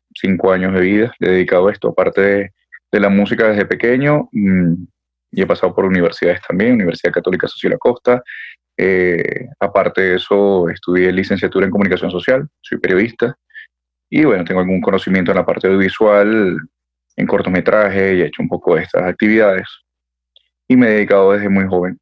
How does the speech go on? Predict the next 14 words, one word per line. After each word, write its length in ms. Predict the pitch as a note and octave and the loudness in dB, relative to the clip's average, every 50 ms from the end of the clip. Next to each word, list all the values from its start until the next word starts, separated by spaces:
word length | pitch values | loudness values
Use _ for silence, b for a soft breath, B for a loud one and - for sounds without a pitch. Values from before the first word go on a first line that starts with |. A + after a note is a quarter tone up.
| _ - | _ -8
muy 100 | - F2 | -6 -4
temprana 400 | E2+ F#2+ F2+ E2+ F2+ F2 F2+ F2+ | -2 -2 0 0 0 0 2 2
edad, 240 | F#2 F#2+ G2+ A2 - - - | 2 4 4 2 2 0 0
a, 460 | F#2+ G2 F#2 F2+ E2+ - - - - - | 0 2 2 2 0 -2 -4 -6 -4 -2
a 40 | G2+ | -2
lo 80 | F#2+ | -2
que 100 | - A2 | -2 -2
es 40 | F#2 | -2
la 60 | F#2+ | 0
docencia. 520 | F2+ F2 F2 - - G#2+ F#2+ E2+ - - _ _ _ _ _ _ _ _ - - | 0 0 0 0 -2 -2 -2 -2 -8 -14 _ _ _ _ _ _ _ _ -14 -10
Básicamente 720 | - - - - - G#2+ - G#2+ G2 F#2 F#2 F#2 F2 G2+ | -6 -6 -4 -4 -4 -4 -2 -2 0 0 -2 -2 -2 0
es 220 | G2 G#2 A2+ C#3+ D3 | 0 0 0 -2 -2
eso, 120 | - E3 | -2 -2
y 200 | C#3+ A#2 G2 - | -2 -2 -4 -6